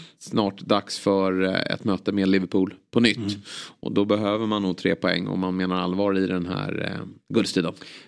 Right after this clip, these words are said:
Speaker 2: Så är det ju, och är det inte så långt ifrån, eh, slutspelsmatcher i, i Champions League heller. Och då, vi har ju den här, eh, nummer nio-frågan som ligger som ett moln över, över, eh, Arsenal. Och det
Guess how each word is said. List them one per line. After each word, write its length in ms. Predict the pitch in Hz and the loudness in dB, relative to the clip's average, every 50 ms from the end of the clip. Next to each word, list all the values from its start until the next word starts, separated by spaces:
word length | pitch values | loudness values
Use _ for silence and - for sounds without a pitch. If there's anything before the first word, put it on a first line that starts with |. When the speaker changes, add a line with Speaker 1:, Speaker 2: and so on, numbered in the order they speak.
| _ - | _ -10
Speaker 2:
Så 160 | - - 123 | -4 -2 0
är 80 | 110 107 | 0 0
det 60 | 98 | 0
ju, 100 | 98 98 | 0 0
och 160 | 101 104 110 | 2 2 2
är 40 | 107 | 2
det 80 | 104 107 | 2 2
inte 200 | 107 104 - - | 0 0 -2 0
så 160 | - 127 120 | 0 2 4
långt 240 | 120 113 104 98 120 | 4 2 2 2 -2
ifrån, 360 | - - 101 92 95 98 101 98 | -2 0 0 0 2 2 2 0
eh, 60 | 95 92 | 0 0
slutspelsmatcher 880 | - - 101 92 - - - 107 101 95 - - 107 101 - - - 98 | 0 0 0 0 -2 -4 -6 -4 -4 -4 -2 -4 -4 -4 -4 -2 -2 0
i, 300 | 98 98 101 98 - - | 0 2 0 0 -2 -2
i 80 | - 104 | -2 0
Champions 440 | - - 131 113 95 - 107 107 - | 2 2 2 2 2 0 -2 0 2
League 240 | 131 113 104 95 - - - | 2 2 2 0 -2 -8 -12
heller. 480 | - - - 135 143 131 110 101 95 - - - - - | -6 0 2 4 6 4 4 2 0 -6 -10 -16 -16 -10
Och 260 | - - 127 127 131 | -2 2 4 6 6
då, 60 | 135 | 6
vi 120 | 127 139 143 | 8 8 8
har 200 | 123 120 120 120 | 6 6 6 6
ju 140 | 135 139 135 | 6 6 6
den 120 | 131 127 | 6 6
här, 500 | 123 120 113 113 113 107 113 110 107 107 | 6 4 2 0 0 2 2 2 2 2
eh, 60 | 110 110 110 - - - - - - _ - | 2 2 0 0 -2 -8 -18 -20 -20 _ 4
nummer 240 | - 147 156 156 160 | 6 8 8 8 8
nio-frågan 1080 | 160 165 156 139 135 135 135 139 - - - - 156 151 147 139 135 139 131 131 135 127 | 8 10 10 10 8 8 6 4 0 -2 2 6 6 8 8 6 6 6 6 6 6 6
som 140 | - 143 | 6 6
ligger 220 | 127 127 127 131 127 | 6 8 6 6 6
som 140 | - 135 127 | 6 6 4
ett 300 | 123 - - - - - - | 4 2 -4 -18 -18 -8 0
moln 500 | - 127 127 135 131 123 120 120 117 113 | 4 6 8 8 8 6 4 4 4 4
över, 400 | 110 110 107 101 113 110 104 107 - - - - | 4 2 2 2 2 2 0 -2 -6 -18 -18 -10
över, 580 | - - 110 104 101 101 104 101 101 101 101 98 101 | -4 -2 0 0 0 2 2 2 2 0 0 -2 -2
eh, 60 | - - | 0 0
Arsenal. 460 | 110 107 - - - 113 98 98 101 | 0 0 0 0 0 0 0 2 0
Och 100 | 104 104 | 0 2
det 200 | 104 113 113 110 | 2 2 2 2